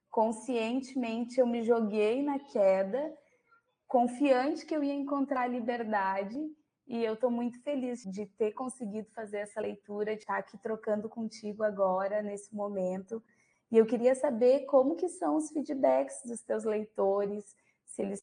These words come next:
te retornam. Se eu não tivesse tido a oportunidade de conversar contigo aqui, eu com certeza teria te escrito,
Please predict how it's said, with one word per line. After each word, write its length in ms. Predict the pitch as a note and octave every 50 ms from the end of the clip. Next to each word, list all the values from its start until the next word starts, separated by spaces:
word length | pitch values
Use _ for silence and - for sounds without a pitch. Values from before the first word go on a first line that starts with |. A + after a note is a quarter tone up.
| -
te 240 | - - A#3 A3 G#3
retornam. 920 | G3+ G#3+ G#3+ G#3+ G#3+ - G#3 F#3+ F#3+ G3 G3 G3+ G3+ G3+ G3+ G#3 G#3 G#3 G#3+
Se 180 | - - - B3
eu 60 | A#3
não 140 | B3 C#4+ D4+
tivesse 360 | D4 C#4 C4+ B3 B3 B3+ B3
tido 200 | - - B3 A3
a 40 | A#3
oportunidade 600 | A3+ A#3 A#3 A3 - A#3 A3+ A3 G#3 G#3 G#3 G#3
de 60 | -
conversar 480 | - A3+ A3 G#3 G#3+ G#3+ - - G#3+ G#3
contigo 360 | - G#3+ G#3 - A#3 G3+ G#3
aqui, 220 | G#3 G#3 - A3
eu 100 | A3 G#3+
com 220 | A3 - A#3+ A#3 B3
certeza 580 | B3 - C4+ C4 - - A#3 A3 G#3+ A3 A3+
teria 320 | A3 - A3 G3 G3+ G#3 G#3+
te 180 | G#3+ - -
escrito, 680 | G#3+ - - - _ - A3 G3 G3 G3+ G3+ - B3 B3